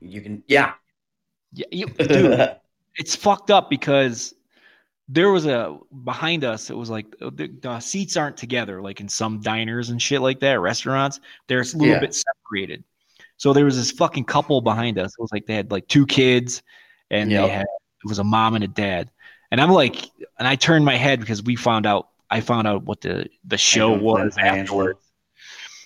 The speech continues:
Speaker 1: Yeah.
Speaker 2: And, uh, I turned around, I was like, "Are you sure you want your kids here?" Like that. And he's like, "Oh, we've come, we've come here before." I'm like, "Okay." Like that.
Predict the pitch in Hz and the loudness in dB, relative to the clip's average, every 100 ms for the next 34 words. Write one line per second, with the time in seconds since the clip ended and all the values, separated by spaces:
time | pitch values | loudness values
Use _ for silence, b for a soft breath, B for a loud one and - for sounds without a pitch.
0 | B 107 92 107 107 104 98 95 107 _ | B 0 2 2 2 2 0 -2 -10 _
1 | _ _ _ _ - - _ - - 117 | _ _ _ _ -20 -20 _ -14 -6 0
2 | 143 135 139 127 107 98 98 147 - 180 | 2 6 6 4 2 0 0 0 2 2
3 | 156 151 160 117 - 113 123 131 147 147 | 4 2 2 -2 -2 -4 -2 0 -2 -2
4 | - b b b - 113 139 131 127 123 | -8 b b b -8 -2 0 2 2 2
5 | 165 143 170 170 175 160 165 170 160 139 | 4 4 4 4 2 4 2 2 2 2
6 | 113 101 87 101 117 101 98 _ _ _ | 2 0 0 0 -2 -6 -12 _ _ _
7 | _ - 76 - 85 73 92 - _ _ | _ -14 -12 -10 -4 -2 -2 -4 _ _
8 | B 339 - 127 123 | B -6 0 0 2